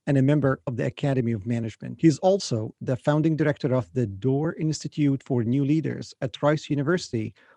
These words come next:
which has been recognized in twenty nineteen as, quote, "the top university leader development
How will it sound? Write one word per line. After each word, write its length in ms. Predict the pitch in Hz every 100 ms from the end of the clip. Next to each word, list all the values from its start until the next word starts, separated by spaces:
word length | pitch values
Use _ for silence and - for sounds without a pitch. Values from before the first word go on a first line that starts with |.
| -
which 320 | 139 135 -
has 240 | - 156
been 160 | 110 131
recognized 640 | 139 127 107 135 135 123 -
in 160 | 123
twenty 300 | - 165 180
nineteen 600 | 165 156 151 165 139 139 - - _ -
as, 320 | 139 127 - -
quote, 380 | - - 160 156 _
"the 180 | - 127 -
top 300 | - 170 - -
university 680 | 143 139 135 - - 131 -
leader 200 | 135 147
development 680 | 127 123 127 - 120 117